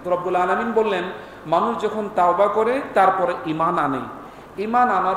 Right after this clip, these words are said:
করার পরে, "ওয়া আমিলা", এমন আমল করে, "আমালান সালেহা", যেই আমলটা সালেহিনরা করেছেন, বুজুর্গানে দিন করেছেন, সাহাবাই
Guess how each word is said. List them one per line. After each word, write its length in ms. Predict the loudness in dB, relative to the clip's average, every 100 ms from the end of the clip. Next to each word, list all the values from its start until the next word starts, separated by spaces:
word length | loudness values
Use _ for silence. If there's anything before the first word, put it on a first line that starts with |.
| 0
করার 200 | 0 2 2 0
পরে, 280 | 0 0 0
"ওয়া 100 | 0
আমিলা", 680 | 0 0 -2 0 0 0 -2 -8 -8 0
এমন 320 | 0 2 0
আমল 300 | 0 2 0 0
করে, 200 | 0 0
"আমালান 480 | 2 0 2 0 -2
সালেহা", 680 | -4 2 2 4 0 0 -2 -4 -10 -16 -18 -20 -20 -20 -2
যেই 340 | 4 6 6
আমলটা 600 | 4 4 2 0 4 4
সালেহিনরা 840 | 4 2 4 6 4 2 0 2 2
করেছেন, 460 | 2 -2 -4 -6 -6 -10 -6
বুজুর্গানে 560 | -4 -2 0 4 4 2
দিন 220 | -2 -4 -2
করেছেন, 420 | 0 0 -4 -8 -10 -16 -10
সাহাবাই 440 | -6 0 4 4